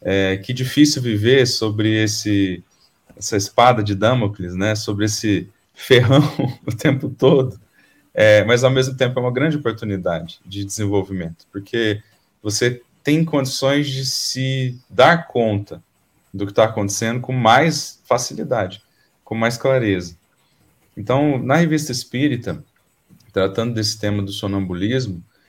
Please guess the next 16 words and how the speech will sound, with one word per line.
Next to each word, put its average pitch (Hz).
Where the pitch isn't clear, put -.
tem 131
vários 139
exemplos, 110
várias 127
histórias 113
de, 104
de 104
médiuns 113
que -
nem 131
sabiam 110
que 95
tinham 113
essa 92
faculdade 95
sonambúlica 95